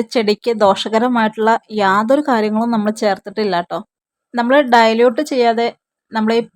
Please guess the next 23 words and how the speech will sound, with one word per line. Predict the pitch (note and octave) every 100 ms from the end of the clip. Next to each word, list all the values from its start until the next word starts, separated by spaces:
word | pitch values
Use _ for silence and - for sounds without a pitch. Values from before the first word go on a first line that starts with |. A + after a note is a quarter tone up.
| A#3
പഴം | A3 A3+ A#3 A#3
അരിഞ്ഞിട്ട | A3 A3+ A3 A#3+ A3
വെള്ളം | G3 G#3+ A3 - _ _
ചെടിക്ക് | - G3 G#3+ A#3
കൊടുത്തത് | A3 G#3 G3+ G3 A3+ - - _ _
മറ്റൊന്നും | G#3 - B3 A3+ A#3+
കൊണ്ടല്ല, | B3+ C#4 B3+ G#3+ -
നമ്മുടെ | A3 G3+ A3
ചെടി | G#3+ G#3 A3
അത്യാവശ്യം | - G3+ A3 A#3+ - -
നല്ല | A#3+ B3+ C#4 B3+
ഹെൽത്തി | A3+ A#3 _ C#4+ B3
ആയ | G#3+ A3 G#3+ -
കുറച്ച് | A3+ - C#4+
വലിയ | A3+ F#3+ A3 A3+ -
ചെടി | G#3+ G#3 G3+
ആയതുകൊണ്ട് | F#3+ G3+ G#3 A3
തന്നെയാണ് | G#3 G3+ A#3+ G#3 F#3
കേട്ടോ. | F#3 F#3 - _ _ _
ഇത്തരം | A#3+ - D4+ E4 D#4+
കാര്യങ്ങളെല്ലാം | A#3+ A#3+ C4+ B3+ B3+ - A3
നമ്മുടെ | G#3+ A#3 B3+
ചെടികൾക്ക് | G#3+ G#3 G#3+ -